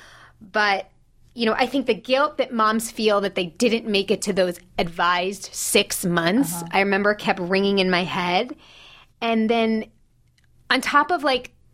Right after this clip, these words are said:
Speaker 1: which I had with the first, and I know you had, like, women can feel trapped
Speaker 2: Mm-hmm.
Speaker 1: when they're breastfeeding.
Speaker 2: For sure.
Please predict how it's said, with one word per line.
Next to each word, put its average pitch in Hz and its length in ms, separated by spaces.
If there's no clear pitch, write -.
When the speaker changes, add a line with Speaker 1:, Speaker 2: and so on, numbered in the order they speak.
Speaker 1:
which 220 280
I 208 80
had 190 200
with 214 100
the 208 80
first, 202 260
and 196 80
I 196 60
know 190 120
you 196 140
had, 160 200
like, 175 140
women 214 280
can 214 160
feel 180 200
trapped - 640
Speaker 2:
Mm-hmm. 175 460
Speaker 1:
when 220 200
they're 233 140
breastfeeding. 269 640
Speaker 2:
For 320 100
sure. 175 320